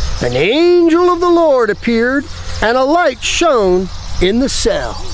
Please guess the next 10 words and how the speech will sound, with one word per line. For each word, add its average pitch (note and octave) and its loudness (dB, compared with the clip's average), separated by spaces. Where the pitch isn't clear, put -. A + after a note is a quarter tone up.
Ooh, E4+ 2
God F4 0
sent F4 0
his D#4 2
angel, C#4 0
and A#3 0
it C4 -4
says C4 -2
the A#3+ 2
night C4 2